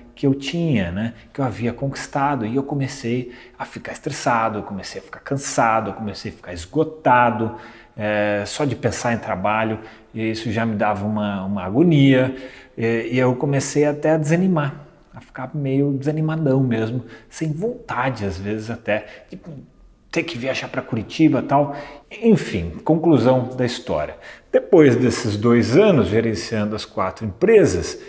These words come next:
eu tinha contabilizado um grande prejuízo.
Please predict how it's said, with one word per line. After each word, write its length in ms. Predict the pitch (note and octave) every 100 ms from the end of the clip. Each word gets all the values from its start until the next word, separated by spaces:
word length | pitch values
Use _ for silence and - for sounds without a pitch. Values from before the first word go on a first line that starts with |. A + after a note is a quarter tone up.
| - - -
eu 480 | A#2 D#3+ G3 - -
tinha 200 | - G3
contabilizado 840 | C#3+ B2+ C3 C3+ A2+ C3+ D#3+ C#3+ G2+ - - -
um 120 | G3
grande 540 | D3+ B2 B2+ B2+ B2+ - - _
prejuízo. 720 | E3 D3+ F3+ A3 G3 G2